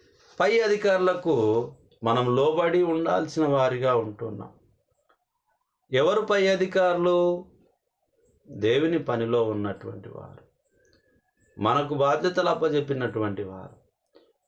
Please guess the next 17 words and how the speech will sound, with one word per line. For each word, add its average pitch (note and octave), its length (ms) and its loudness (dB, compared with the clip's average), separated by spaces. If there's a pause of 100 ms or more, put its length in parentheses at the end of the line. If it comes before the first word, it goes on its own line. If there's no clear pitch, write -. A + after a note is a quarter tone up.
మనకు C#3 280 0
పని D#3 220 2
అప్పజెప్పినటువంటి D#3+ 960 0
వాళ్ళు, A2+ 340 0
పరిచర్యలో D#3 720 0
సహకరించేటటువంటి B2 1200 -4
వారు, G2 580 -6 (1000)
ఏమీ F#3+ 280 2
తెలియనటువంటి F#3 760 2
నిస్సహాయ E3 600 2
స్థితిలో D3+ 480 0
ఉన్నప్పుడు C#3 680 0 (840)
నేర్పరిగా E3+ 960 2
నేర్పించి, D3+ 880 0 (1300)
తోడుగా F3+ 480 2
చేయి C#3 280 0
పట్టి, C#3+ 580 -2